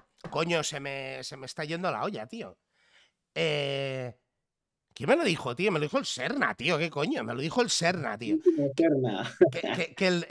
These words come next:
Speaker 1: que el Serna decía que las, em, hostia, tío, estoy, estoy fatal, tío. Me estoy tomando aquí el roncito ya y me pongo, me pongo de los nervios, tío, y se me va, se me va mogollón la olla. Pero él decía que la música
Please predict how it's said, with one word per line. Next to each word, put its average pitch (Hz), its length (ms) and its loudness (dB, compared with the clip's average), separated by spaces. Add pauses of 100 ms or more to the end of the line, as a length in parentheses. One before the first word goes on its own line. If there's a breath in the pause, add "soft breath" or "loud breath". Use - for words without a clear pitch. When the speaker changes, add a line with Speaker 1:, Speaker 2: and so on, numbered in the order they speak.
Speaker 1:
que 143 1160 -2 (260)
el 147 160 -8
Serna 214 360 0
decía 185 380 -2
que 156 440 -2
las, 143 460 -2
em, 131 960 -6 (680)
hostia, 107 280 -10
tío, 107 200 -10
estoy, 107 360 -12
estoy 117 260 -14
fatal, 98 440 -10
tío. 87 460 -18
Me 101 180 -14
estoy 151 260 -8
tomando 165 340 4
aquí 156 220 0
el 147 120 2
roncito 143 520 -8
ya 139 220 -6
y 131 100 -10
me 123 280 -12
pongo, 123 680 -8
me 120 140 -6
pongo 131 240 -4
de 135 100 -4
los 110 220 -10
nervios, 104 400 -10
tío, 107 160 -10
y - 20 -8
se 113 160 -6
me 101 100 -10
va, 113 320 -2
se 120 140 -6
me 104 100 -10
va 110 120 -6
mogollón 117 500 -8
la 104 120 -6
olla. 107 220 -10 (280 loud breath)
Pero 151 160 -2
él 185 80 0
decía 185 360 2
que 165 120 -2
la 151 120 4
música 262 560 -2